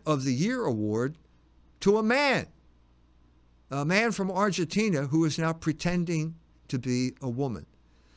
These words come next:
This is the narrative in a nutshell. Truth is the opinion of the powerful. That's what these people believe. They are drunk with their own power. They're staggering around like Joe Biden, who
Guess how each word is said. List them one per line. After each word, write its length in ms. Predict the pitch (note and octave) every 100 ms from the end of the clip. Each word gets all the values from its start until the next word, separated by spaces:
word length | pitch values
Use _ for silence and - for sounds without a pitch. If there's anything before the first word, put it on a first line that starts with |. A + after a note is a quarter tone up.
| - _ _
This 300 | - B3+ -
is 560 | - A3 G#3+ G3+ F3 - _ _ _ _
the 120 | - E3
narrative 800 | E3+ F#3+ F#3 E3 - C#3+ C3+ A#2+ -
in 80 | C#3+
a 160 | C3 B2
nutshell. 520 | B2 A#2 - F2 F2 - _ _ _ _ _ -
Truth 480 | G#3+ C4+ D#4 - - - -
is 220 | A#3 G#3+
the 160 | E3+ G3+
opinion 720 | E3+ - B3 C4+ A#3+ A3+ G#3+ -
of 160 | F#3
the 100 | E3+
powerful. 640 | E3 F3+ F3 D#3+ B2+ A2 - _ _ _ _ _ - _ -
That's 260 | G3+ B3
what 140 | C4 G3+
these 240 | A3 F#3
people 320 | G3 F#3+ F3+
believe. 520 | C#3+ D3+ C#3 D3+ D3 D3 - -
They 180 | D3+ F#3
are 160 | G3 F3
drunk 580 | A#2 - D3+ A3 C#4 C4+
with 160 | A#3
their 180 | G3+ G3
own 240 | F3+ E3+
power. 400 | D3+ D#3 D#3+ E3
They're 160 | D#3+ D3
staggering 800 | - - - G#3 C#4 C4 A3 F3+
around 380 | D#3 D#3+ F3+ F#3+
like 160 | C#3+
Joe 240 | C#3 F3 E3+
Biden, 480 | C#3+ C#3 D#3 E3+
who 220 | C#3+ C#3